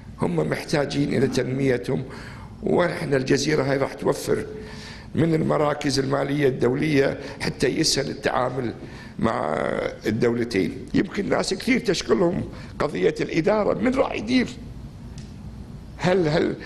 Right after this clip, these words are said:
هل الرؤية الجديدة المختصة في،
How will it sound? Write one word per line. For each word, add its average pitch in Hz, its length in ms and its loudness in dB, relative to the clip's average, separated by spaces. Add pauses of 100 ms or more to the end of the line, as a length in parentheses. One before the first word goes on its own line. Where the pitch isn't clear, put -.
(420)
هل 160 300 2
الرؤية 165 380 4
الجديدة 165 640 2 (320)
المختصة 170 680 2
في، - 320 0